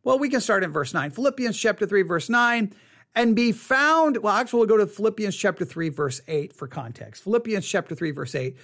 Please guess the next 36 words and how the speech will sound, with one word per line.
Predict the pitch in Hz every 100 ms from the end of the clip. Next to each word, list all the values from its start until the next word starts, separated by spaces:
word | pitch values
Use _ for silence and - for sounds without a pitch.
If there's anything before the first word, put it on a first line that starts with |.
| - _
"Yea, | 196 226
doubtless, | 185 269 302 202 - - - -
and | 233
I |
count | 220 269 247 240
all | 277 320
things | 330 294 196
but | 214 220
loss | 240 269 208
for | - 202
the | 214
excellency | 254 - 208 175 - - 165
of | 156
the | 165
knowledge | 190 269 277 226 196
of | 170
Christ | - 262 247 -
Jesus | 240 214 202
my | 196 185
Lord, | 214 247 240 185 - _
for | 220 180
whom | 269 240
I | 220
have | 214 -
suffered | - - 233
the | 214
loss | 220 214 214
of | 202
all | 285 285
things | 285 233 220 208
and | 202
do | 226
count | - 240 240
them | 240 220
but | 180 196 180
dung, | 294 302 220 214